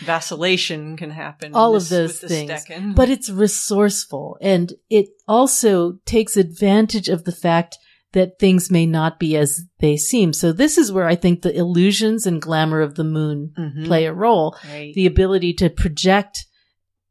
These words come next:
Speaker 2: something, a truth or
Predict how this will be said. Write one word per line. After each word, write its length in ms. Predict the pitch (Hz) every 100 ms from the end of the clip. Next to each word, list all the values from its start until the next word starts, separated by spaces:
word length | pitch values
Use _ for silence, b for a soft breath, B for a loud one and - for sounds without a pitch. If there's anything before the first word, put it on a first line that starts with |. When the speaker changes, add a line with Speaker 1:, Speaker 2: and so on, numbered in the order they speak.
| _ _ _ _ _ -
Speaker 2:
something, 720 | - 202 202 160 147 160 190 -
a 80 |
truth 600 | 175 - 196 185 202 - - -
or 340 | 185 160 160